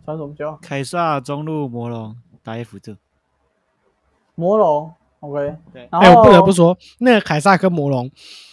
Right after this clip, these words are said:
Speaker 3: 我那一个月，我飙到钻石那一个月，我才知道凯撒魔龙到底是什么。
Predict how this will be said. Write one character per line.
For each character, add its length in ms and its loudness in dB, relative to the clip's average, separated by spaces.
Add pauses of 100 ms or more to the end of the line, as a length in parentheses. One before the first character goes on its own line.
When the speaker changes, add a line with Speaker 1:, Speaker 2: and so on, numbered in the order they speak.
(280)
Speaker 3:
我 160 2
那 160 2
一 80 -2
个 220 2
月， 180 4
我 220 4
飙 560 0
到 180 -2
钻 220 0
石 100 -8
那 120 -2
一 60 -2
个 120 -2
月， 80 4
我 120 -2
才 160 -6
知 60 -2
道 100 0
凯 200 -8
撒 160 -4
魔 100 -8
龙 100 -10
到 120 -8
底 80 -10
是 60 -12
什 120 -18
么。 180 -20